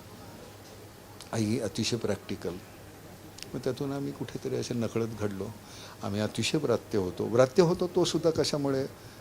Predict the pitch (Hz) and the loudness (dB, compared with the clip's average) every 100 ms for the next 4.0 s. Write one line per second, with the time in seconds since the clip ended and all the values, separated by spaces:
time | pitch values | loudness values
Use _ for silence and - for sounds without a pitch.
0 | - - 127 127 117 107 113 117 120 110 | -16 -4 0 2 4 4 4 6 6 4
1 | 95 - 107 101 104 - 98 98 107 107 | -2 0 2 2 0 0 2 2 0 2
2 | 104 101 - 104 107 120 131 110 117 113 | 2 2 0 0 0 -4 -2 0 0 0
3 | 101 117 101 101 104 101 98 90 87 - | 0 2 2 2 2 0 0 -2 -6 -8